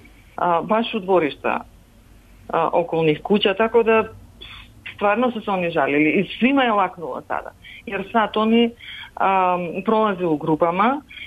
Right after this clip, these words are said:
i mislim da je to dogovoreno sa, sa grčkom stranom.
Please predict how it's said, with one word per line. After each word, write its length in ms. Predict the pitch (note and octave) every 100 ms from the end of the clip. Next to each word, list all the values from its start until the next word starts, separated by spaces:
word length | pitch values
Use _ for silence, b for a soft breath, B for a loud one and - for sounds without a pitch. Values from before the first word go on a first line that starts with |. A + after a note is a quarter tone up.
| B
i 80 | G#3+
mislim 300 | A#3+ A#3+ A#3
da 100 | G#3+
je 180 | G3+
to 140 | G3+ G#3+
dogovoreno 680 | G3+ G3 F#3 F#3 F3+ E3+ E3+
sa, 260 | - D#3 D3 D3+ - E3+ -
sa 420 | D#3+ D3+ D3 C#3
grčkom 460 | D3 D#3+ - E3 D3+
stranom. 640 | - C3 C#3 G3 B3+ A#3+